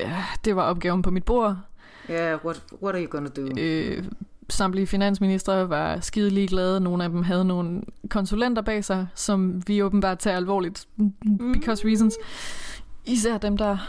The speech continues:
Speaker 1: ansætter ministeren senere til en toppost. Øhm, så det var der, vi var. Vi sluttede i to tusind og femten.
Speaker 2: Ja.
Speaker 1: Bjørnen sover for evigt.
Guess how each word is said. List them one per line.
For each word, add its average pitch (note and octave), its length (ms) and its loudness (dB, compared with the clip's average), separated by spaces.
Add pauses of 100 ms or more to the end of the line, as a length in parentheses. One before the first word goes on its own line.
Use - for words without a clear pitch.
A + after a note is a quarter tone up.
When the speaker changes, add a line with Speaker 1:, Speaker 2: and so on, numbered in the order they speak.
(160)
Speaker 1:
ansætter A3 440 2
ministeren G3+ 520 4
senere A3 360 4
til G#3+ 120 2
en G#3 60 2
toppost. A3+ 560 0
Øhm, A#3+ 680 2 (800)
så - 100 -4
det C#4 100 2
var C4+ 60 2
der, A#3+ 140 0
vi F#3+ 120 -4
var. D#3+ 160 -8 (140)
Vi A3+ 200 2
sluttede D4 360 2
i - 20 0
to A#3+ 180 0
tusind G#3 200 0
og F#3 60 0
femten. C#4+ 420 0 (320)
Speaker 2:
Ja. F3+ 80 -2 (320)
Speaker 1:
Bjørnen G#3+ 560 2 (320)
sover A3+ 400 2
for - 200 0
evigt. C#4+ 420 2